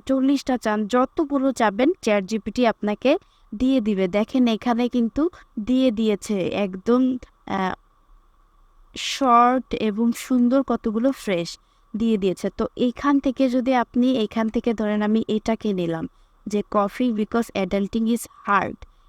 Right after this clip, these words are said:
এই ফ্রেশটাকে ইউজ করে আমি প্রম্পট তৈরি করব, নিজে থেকে প্রম্পট তৈরি করব। তো কিভাবে করব? এইটাকে just আপনি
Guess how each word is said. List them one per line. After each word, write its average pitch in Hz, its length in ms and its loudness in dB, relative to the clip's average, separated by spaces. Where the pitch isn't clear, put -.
এই 269 280 2
ফ্রেশটাকে 240 840 -2
ইউজ 233 360 -2
করে 277 240 2
আমি 254 280 4
প্রম্পট 277 680 0
তৈরি 190 260 0
করব, 170 400 0
নিজে 277 360 4
থেকে 262 280 0
প্রম্পট 208 380 -2
তৈরি 185 220 -2
করব। 170 420 0
তো 196 160 -2
কিভাবে 277 440 2
করব? 262 360 0
এইটাকে 269 460 0
just 240 380 -2
আপনি 277 360 0